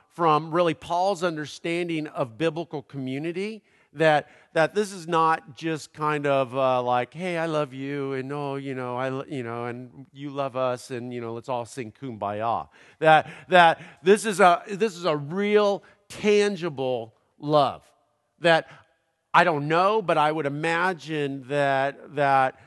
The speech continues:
the, the community, the church plant in Colossae, like, the people were looking out for one another, that, that people were looking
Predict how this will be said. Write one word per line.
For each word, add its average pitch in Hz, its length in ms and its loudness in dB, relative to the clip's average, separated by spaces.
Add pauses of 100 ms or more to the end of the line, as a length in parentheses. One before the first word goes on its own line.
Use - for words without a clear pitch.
(320)
the, 151 320 -2
the 147 220 -2 (260)
community, 175 640 -4
the 135 140 -12
church 185 440 -8
plant 156 240 0
in 135 80 -6
Colossae, 139 840 -2
like, 139 320 -2
the 139 80 -16
people 254 260 -6
were 233 160 4
looking 175 420 -4
out 139 280 -2 (100)
for 131 80 -14
one 113 240 -8
another, 113 400 -8
that, 135 280 -6
that 156 200 -2
people 208 280 -10
were 175 160 0
looking 165 760 -4